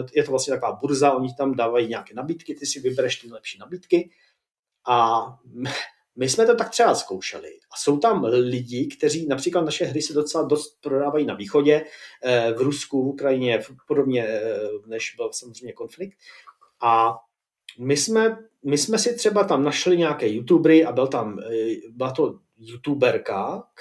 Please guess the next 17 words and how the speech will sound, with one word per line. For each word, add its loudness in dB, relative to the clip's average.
která 0
má 2
jeden 4
a -10
půl -2
milionu, 0
měla -2
followerů, -2
jo, -16
což -16
je -6
ohromné -4
množství. -14
Za 2
pár 2
dolarů 4
to, 2